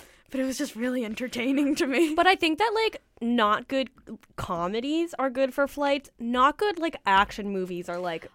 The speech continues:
Speaker 1: Ew.
Speaker 2: like, why?
Speaker 1: I don't like action movies in general, so if I watch an action movie, it better be, like, a good action movie.
Speaker 2: Yeah. Um,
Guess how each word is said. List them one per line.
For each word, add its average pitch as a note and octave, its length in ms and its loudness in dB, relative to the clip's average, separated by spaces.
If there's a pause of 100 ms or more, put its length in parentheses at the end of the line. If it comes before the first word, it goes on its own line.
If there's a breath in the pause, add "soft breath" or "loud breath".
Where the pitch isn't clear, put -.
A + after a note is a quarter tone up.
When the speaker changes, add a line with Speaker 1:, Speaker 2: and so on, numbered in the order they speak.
(280)
Speaker 1:
Ew. A#3 680 -2
Speaker 2:
like, E4 180 2
why? F3+ 480 2
Speaker 1:
I C#4 80 -6
don't F4 240 -6
like C#4+ 320 -8
action A#3 420 -12
movies A3+ 260 -12
in G#3+ 160 -12
general, G#3+ 500 -8
so A3 120 -12
if A3 100 -14
I B3 60 -8
watch A#3 240 -6
an D#4 80 -8
action C4 300 -8
movie, A#3+ 160 -12
it A3+ 80 -12
better A3 160 -8
be, A3 100 -12
like, G#3 140 -12
a F#3+ 80 -14
good - 280 -16
action - 320 -20
movie. G3+ 220 -12
Speaker 2:
Yeah. F3 240 -4 (580 loud breath)
Um, A#3 500 2